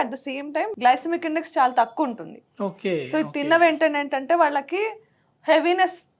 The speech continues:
Speaker 1: ఫీల్ అవ్వకుండా, ఇప్పుడు
Speaker 2: Yes.
Speaker 1: రైస్ అనుకోండి, ఇంత రైస్ తింటే మనకి త్వరగా ఆకలేసేస్తది. అదే
Speaker 2: Hmm.
Speaker 1: మీరు ఇంత, ఆ, కిడ్నీ బీన్స్ బాయిల్ చేసి తిన్నారంటే త్వరగా ఆకలి వేయదు, at the same time స్లోగా డైజెస్ట్ అవుతుంది.
Speaker 2: ప్రోటీన్ కూడా రిచ్ ఉంటది కదా?
Speaker 1: చాలా రిచ్ ప్రోటీన్ లో.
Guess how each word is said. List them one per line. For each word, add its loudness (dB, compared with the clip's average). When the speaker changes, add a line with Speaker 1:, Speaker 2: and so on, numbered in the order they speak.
Speaker 1:
ఫీల్ -4
అవ్వకుండా, 2
ఇప్పుడు -6
Speaker 2:
Yes. -14
Speaker 1:
రైస్ 4
అనుకోండి, 0
ఇంత -2
రైస్ 4
తింటే -2
మనకి -4
త్వరగా 4
ఆకలేసేస్తది. 0
అదే 2
Speaker 2:
Hmm. 2
Speaker 1:
మీరు 0
ఇంత, -2
ఆ, 6
కిడ్నీ -2
బీన్స్ -2
బాయిల్ 4
చేసి -10
తిన్నారంటే -6
త్వరగా 2
ఆకలి 2
వేయదు, -6
at 2
the -4
same -8
time -6
స్లోగా -2
డైజెస్ట్ -2
అవుతుంది. -4
Speaker 2:
ప్రోటీన్ -2
కూడా -4
రిచ్ -6
ఉంటది -10
కదా? -14
Speaker 1:
చాలా 6
రిచ్ -2
ప్రోటీన్ -12
లో. -14